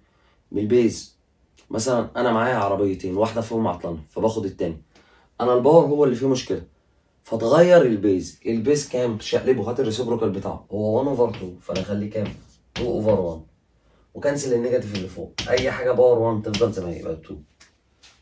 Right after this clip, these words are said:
طب لو عايز تتاكد هات الكالكوليتر ورايت وان اوفر تو all power negative one هتطلع لك بتو. طب تاني مستر لو جاب لي مثلًا مساله زي دي، مساله زي دي طبق نفس القوانين اللي عندك،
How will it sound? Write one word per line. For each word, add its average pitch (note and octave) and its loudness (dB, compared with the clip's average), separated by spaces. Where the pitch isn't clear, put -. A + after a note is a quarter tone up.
طب - -4
لو F#2 2
عايز G3 -2
تتاكد - -12
هات B2+ -4
الكالكوليتر A#2 -6
ورايت A2+ 0
وان A#2 0
اوفر G#2+ -2
تو D3 -8
all B2+ 4
power A2+ 2
negative A2 -4
one G2 -12
هتطلع A#2 -4
لك A#2+ -2
بتو. G#2+ -10
طب - -16
تاني F#2+ -4
مستر A#2 2
لو A2 2
جاب C3 0
لي B2+ 0
مثلًا C3 0
مساله A#2 -2
زي A2 -2
دي، F2+ -8
مساله C#3 0
زي A#2+ 2
دي C#3+ 0
طبق C3 4
نفس C3 0
القوانين B2 4
اللي A#2 2
عندك، F#2 -6